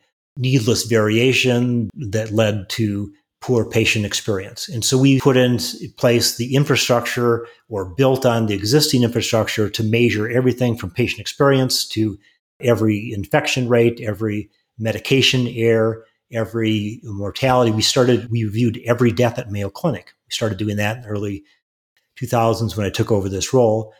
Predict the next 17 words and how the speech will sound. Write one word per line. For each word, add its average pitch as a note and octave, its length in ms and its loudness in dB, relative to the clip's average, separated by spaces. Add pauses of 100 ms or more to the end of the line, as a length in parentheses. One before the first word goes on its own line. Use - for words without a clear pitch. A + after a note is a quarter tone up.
(160)
We G#3+ 60 -2
had G3 80 4
about B2+ 180 2
forty B2+ 380 4
deaths A2+ 380 2
a A#2 40 2
week A2+ 320 0
at G#2+ 100 2
all A2 180 4
of G#2 100 0
our G#2+ 80 2
hospitals. A#2+ 800 0 (400)
Most A#2 260 0
of A2+ 80 0
those G#2+ 300 2
were G#2+ 100 2
anticipated, A2+ 920 0